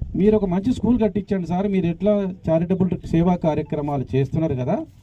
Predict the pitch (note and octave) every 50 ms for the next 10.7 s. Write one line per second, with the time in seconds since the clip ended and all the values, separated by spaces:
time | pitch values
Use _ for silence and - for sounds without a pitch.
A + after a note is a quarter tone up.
0 | - - - - - - - - A3+ C4 C4+ B3 F3+ F3+ F#3 F#3+ A3+ B3 C#4+ C#4
1 | B3+ A#3 A3 A3 A3+ A3+ A#3 A3 A3 G#3+ G#3 G#3 F#3+ F#3+ F3 E3+ E3+ F#3 F#3+ F#3+
2 | D#3 D#3 F3+ A#3 - - - - - - - - - - - - - - E3 F3
3 | E3+ E3 E3+ E3 D#3+ - - - - - D#3 D#3+ D#3 D3 D3 D#3 F3+ G3 A3+ A3+
4 | A3 A3+ A3 - G#3+ G#3 G#3 G3+ G3+ G3+ G3 F#3 F3 D#3+ C#3 C3 - B2+ B2+ -
5 | E3+ F3+ D#3+ D#3+ E3 C3+ - G#3 A#3+ D#4 - - _ _ _ - - _ - -
6 | _ - - D#3 D#3+ E3 D#3+ D3+ C#3+ C#3 D3 - - - F#3+ F#3 A3 G#3 A3 G3
7 | G#3+ G#3+ G3 G#3+ A3+ A#3+ D#4 - - _ _ _ - - _ _ - - - _
8 | - _ _ - C3 D3+ E3+ G3 G#3 G3+ - F#3+ G3+ G#3+ G#3 G3+ G3+ F#3+ E3+ D#3+
9 | E3+ E3+ G3 F#3 F#3+ F#3 F#3 E3+ F#3+ G#3 A3+ A3+ - - - - - - - -
10 | - - E3 F#3+ A#3 A3 A3+ A3+ G3+ A#3+ A#3 A3 A3 -